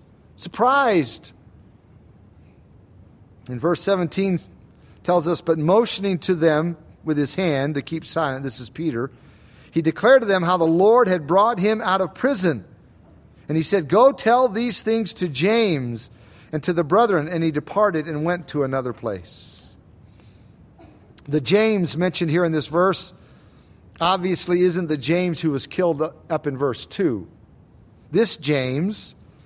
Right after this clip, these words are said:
was the half-brother of Jesus. The James in verse two, remember, brother of John. This is the half-brother of Jesus, the author of the letter that bears his name, and one of the key leaders in the Jerusalem church.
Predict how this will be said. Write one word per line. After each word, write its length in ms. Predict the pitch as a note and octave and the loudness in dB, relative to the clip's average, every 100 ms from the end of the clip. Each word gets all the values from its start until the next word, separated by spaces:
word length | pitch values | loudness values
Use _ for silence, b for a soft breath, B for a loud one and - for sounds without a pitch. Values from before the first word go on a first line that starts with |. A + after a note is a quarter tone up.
| b b | b b
was 180 | C3+ A#2+ | -8 -2
the 120 | C#3+ | -2
half-brother 680 | B2+ F#3 G3+ - F#3 E3 D#3 | 0 -2 -2 -2 -2 2 2
of 120 | C3 | 0
Jesus. 840 | A2+ D#3 F#3+ C#3 A#2+ D3+ - - - - - b b - | -4 -4 -4 -2 -4 -4 -8 -14 -18 -20 -20 b b -14
The 60 | |
James 400 | B2+ D3+ F#3 F#3+ | -4 -2 0 -2
in 80 | E3+ | -4
verse 240 | D#3+ F3 - | -2 -2 -2
two, 220 | - G#3 | 0 0
remember, 380 | E3 D3 D3 D3 | 0 0 -2 -4
brother 420 | A#2+ D3+ D3+ C#3+ | -2 0 2 0
of 100 | A#2+ | 0
John. 340 | B2+ E3+ C3 | 0 0 0
This 200 | D3 D#3 | -2 -4
is 140 | G#3 E3+ | -6 -2
the 180 | D#3 B B | -2 B B
half-brother 680 | - F3+ G#3+ - G#3 G3 G3+ | -2 -2 -2 -2 0 2 0
of 120 | E3 | 0
Jesus, 560 | A#2 B2 G#2+ B2+ D#3 - b b - | -4 -6 -6 -8 -8 -14 b b -2
the 100 | D3 | 2
author 380 | D#3+ G#3+ - A3 | 2 2 2 2
of 100 | E3+ | 2
the 80 | |
letter 300 | E3 D#3+ F#3+ | 2 2 2
that 180 | F3+ D3 | 0 -2
bears 380 | B2 E3+ G3 - | 0 2 2 0
his 200 | F3+ C3+ | -2 -2
name, 460 | C3 A#2+ A2+ C3+ D3+ b b b b | -4 -4 -4 -6 -8 b b b b
and 160 | - C3+ | -6 0
one 140 | D#3 | 0
of 60 | F#3+ | 2
the 80 | D3+ | 0
key 340 | - - G#3+ | -2 -4 -2
leaders 420 | F3+ G3+ D#3 C3+ | 0 0 -2 -2
in 80 | C#3 | -4
the 80 | C3 | -6
Jerusalem 520 | A2 C3 C#3+ - C3 | -6 -4 -4 -4 -8
church. 680 | - C3 G#2 - - - - | -8 -6 -6 -8 -18 -20 -20